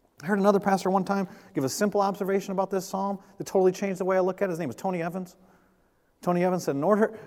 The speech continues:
in order for Jesus to be your shepherd, you've gotta decide you're sheep."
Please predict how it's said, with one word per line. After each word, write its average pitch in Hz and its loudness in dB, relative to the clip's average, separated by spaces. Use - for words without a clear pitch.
in 151 0
order 220 4
for 160 0
Jesus 175 2
to - -4
be 165 0
your 131 4
shepherd, 185 -2
you've 196 -4
gotta 147 4
decide 143 -2
you're 151 -2
sheep." - -8